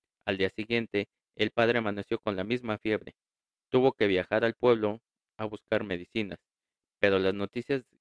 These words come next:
que trajeron era que había muerto. Todos los trabajadores se marcharon, dejando solo el lugar.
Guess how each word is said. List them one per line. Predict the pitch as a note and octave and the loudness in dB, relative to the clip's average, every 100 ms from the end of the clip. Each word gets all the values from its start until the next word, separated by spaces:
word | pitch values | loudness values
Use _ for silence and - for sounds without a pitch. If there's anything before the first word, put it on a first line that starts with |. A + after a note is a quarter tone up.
| _ | _
que | A#2+ | -8
trajeron | - A2 - B2 B2+ C#3+ _ _ _ _ _ _ - | -4 -6 0 0 0 -8 _ _ _ _ _ _ -2
era | B2+ A#2+ | 0 0
que | - G#2 | -2 -2
había | A2 G#2+ | 0 0
muerto. | G2 G2+ - - _ _ _ _ _ _ _ - | 0 -4 -4 -18 _ _ _ _ _ _ _ 2
Todos | A2 A2 | 4 4
los | A2+ | 2
trabajadores | - A2+ G2+ G#2 A2 A2+ | 0 0 0 0 2 0
se | - | -2
marcharon, | G2 F#2+ _ A#2+ A#2 G#2+ - _ _ _ _ | -6 -6 _ -2 -2 -2 -8 _ _ _ _
dejando | G#2+ G2+ A2 G#2 | -2 0 -2 -2
solo | - G#2+ G2 | -2 2 2
el | F2+ | 0
lugar. | F#2+ G2 F#2+ | 0 0 -2